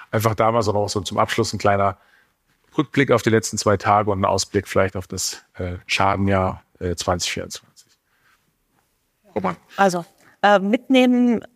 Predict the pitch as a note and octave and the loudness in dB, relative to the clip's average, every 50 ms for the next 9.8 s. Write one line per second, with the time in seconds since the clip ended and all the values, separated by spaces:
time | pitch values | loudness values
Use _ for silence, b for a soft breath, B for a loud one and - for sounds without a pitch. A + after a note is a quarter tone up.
0 | _ - - G#3 F#3 F3+ - - - A#3+ C4 D4 D4 C#4+ B3 A3 G3+ - - A#3 | _ -2 -2 -2 -2 -4 -10 -8 -2 0 2 2 2 4 2 2 2 2 0 0
1 | A#3+ B3 - - G#3 G#3 G3+ G3 G3 G3+ - - G3 F#3+ F#3+ F3+ - G3 F#3+ G3 | 0 0 0 -2 0 0 0 0 0 -2 -2 -2 -2 -2 -2 0 0 0 0 0
2 | F#3+ F#3+ G3 G3 - - - G#3 G3 G3+ G3 F#3+ F#3 - - - F#3 E3+ F3 F3 | 0 0 -2 -2 -2 0 2 2 2 2 2 -2 -4 -6 -8 -4 0 2 4 4
3 | F3+ F#3+ F#3 - F#3+ F#3 F#3 F#3 F#3 F3+ - - - A3 G3+ F#3+ G3 G3+ G3 G#3 | 4 2 2 0 0 0 2 0 -2 -4 -6 -4 -2 0 4 4 4 4 2 0
4 | G3 G3 F#3+ G3 F#3 F#3+ F#3 - - F#3 F#3 F3+ - - F#3+ F#3 F#3 b b b | 0 2 2 2 0 0 -4 -4 -4 -4 -4 -4 -6 -6 -4 -4 -4 b b b
5 | b b b b b b b - B3 A3 G#3+ G#3 G#3 G#3 G3+ G3+ G3+ G3 - _ | b b b b b b b 0 4 4 6 6 4 4 2 0 -2 -4 -6 _
6 | _ _ _ - G#3 G#3+ G#3 F#3+ G#3 G3+ G3+ G3+ G3+ G3 - - - G#3 - - | _ _ _ 0 0 2 4 4 4 4 4 4 2 2 0 0 -4 -4 0 2
7 | G#3+ A3+ A3+ G#3+ F#3 F#3+ G3+ A3+ A#3 A3+ F#3+ G3 G#3 A#3 - - - C4+ B3 B3 | 4 4 4 4 4 4 4 4 2 2 4 4 4 4 4 2 2 2 2 0
8 | - - - - - A3 G#3+ G#3+ G#3 G#3+ G#3 G#3 G#3 G#3 G#3 G3 - G#3 F#3+ A3 | -2 -4 -4 0 4 4 6 6 6 4 2 2 2 0 0 0 0 0 0 0
9 | A3 A3+ A3 - - - A3 A3 G#3+ G#3 G3+ G#3 G3+ - - - | 0 0 -2 -4 -4 -2 0 0 0 0 0 -2 -2 -2 -4 -6